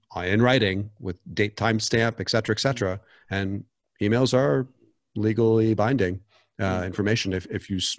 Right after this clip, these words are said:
Speaker 1: word it the right way. Um, 'cause they, you know, obviously if it's not, you know, one two three, uh, cat at gmail dot com or something, <laughs> but, uh, <laughs>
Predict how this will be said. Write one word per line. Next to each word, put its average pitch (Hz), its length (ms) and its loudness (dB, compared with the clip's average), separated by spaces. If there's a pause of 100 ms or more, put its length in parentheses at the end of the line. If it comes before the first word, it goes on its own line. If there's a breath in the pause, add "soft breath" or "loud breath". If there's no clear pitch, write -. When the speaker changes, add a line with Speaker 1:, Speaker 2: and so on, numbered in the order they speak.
Speaker 1:
word 113 200 2
it 104 120 -2
the 92 80 -4
right 92 160 -4
way. 92 220 -4 (580 loud breath)
Um, 92 480 -4 (680)
'cause 95 180 -2
they, 98 160 -4 (220)
you - 180 -8
know, 92 120 -6
obviously 104 420 0
if 95 100 -2
it's 107 140 -4
not, 95 200 -4
you 107 100 -6
know, 95 200 -6
one 101 240 -4
two 104 160 -2
three, 92 460 -2
uh, 87 320 -6 (640 loud breath)
cat 92 400 0
at 87 240 -4
gmail 90 340 -2
dot 90 140 -6
com 95 280 -2
or 87 60 -6
something, 92 300 -2 (200)
<laughs> - 880 -2 (1160 loud breath)
but, 127 240 2
uh, 107 160 6 (180)
<laughs> 202 100 4